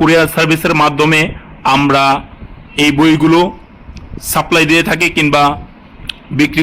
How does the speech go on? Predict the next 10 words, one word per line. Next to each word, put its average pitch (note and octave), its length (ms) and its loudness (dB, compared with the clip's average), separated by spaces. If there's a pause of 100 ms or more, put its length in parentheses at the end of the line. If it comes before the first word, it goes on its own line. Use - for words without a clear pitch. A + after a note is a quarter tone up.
করে D#3 140 2
থাকি, C3+ 300 -4 (640)
সেল F3 200 2
দিয়ে D#3 200 0
থাকি। - 220 -12 (720)
তো D#3 80 -2 (100)
যারা F3 240 2
যারা A3 220 2
আপনারা G3 320 0 (640)
এই F3 80 2